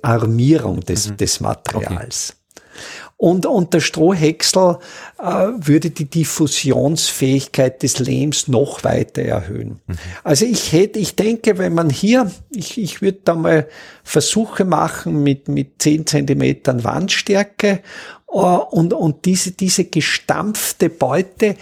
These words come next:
Speaker 1: da, das würde mich sehr, sehr interessieren, äh, wie das funktioniert. Aber ich hoffe, ich bringe jetzt niemanden auf Abwege, aber es gibt vielleicht experimentierfreudige Menschen,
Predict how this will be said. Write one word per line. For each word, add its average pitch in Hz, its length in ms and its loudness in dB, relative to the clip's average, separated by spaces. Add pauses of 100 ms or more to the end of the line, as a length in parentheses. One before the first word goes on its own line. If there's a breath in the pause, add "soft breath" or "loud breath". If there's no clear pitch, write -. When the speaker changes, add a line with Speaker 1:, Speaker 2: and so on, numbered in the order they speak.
(420 loud breath)
Speaker 1:
da, 170 180 2
das 180 400 0
würde 180 240 2
mich 170 320 0
sehr, 156 240 0
sehr 160 200 -2
interessieren, 151 960 -2 (420 loud breath)
äh, 120 380 2
wie 131 120 2
das 127 200 2
funktioniert. 143 400 0
Aber 214 100 -2
ich 165 220 -2
hoffe, 175 280 2
ich 139 100 -8
bringe 165 220 -2
jetzt 151 220 -2
niemanden 165 440 -2
auf 139 200 -2
Abwege, 170 480 2
aber 180 120 6
es 202 140 2
gibt 254 220 0
vielleicht 196 360 2
experimentierfreudige 160 1500 0
Menschen, 139 640 -4